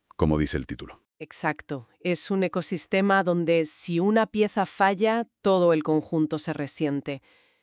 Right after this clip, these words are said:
Speaker 2: No es una colección de proyectos aislados, es una visión integrada.
Speaker 1: El informe concluye diciendo que esto no es un punto final, sino el inicio de una conversación,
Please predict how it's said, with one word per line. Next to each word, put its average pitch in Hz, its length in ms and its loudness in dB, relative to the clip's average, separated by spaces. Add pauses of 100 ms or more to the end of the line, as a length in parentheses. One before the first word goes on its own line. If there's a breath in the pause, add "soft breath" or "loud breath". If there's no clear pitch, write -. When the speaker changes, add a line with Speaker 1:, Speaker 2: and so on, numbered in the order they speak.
(160)
Speaker 2:
No 202 80 8
es 226 120 6
una 277 180 6
colección 233 560 4
de 240 80 6
proyectos 185 600 0
aislados, 160 760 2
es - 360 0
una 190 160 2
visión 185 440 2
integrada. 156 760 0 (600)
Speaker 1:
El 107 140 6
informe 123 340 4
concluye 131 440 4
diciendo 113 540 4
que 98 180 4
esto 104 240 2
no 104 180 6
es 107 160 2
un 107 100 6
punto 95 280 2
final, 98 420 4 (160)
sino 92 320 6
el 113 140 6
inicio 113 340 6
de 95 80 4
una 95 180 6
conversación, 82 760 2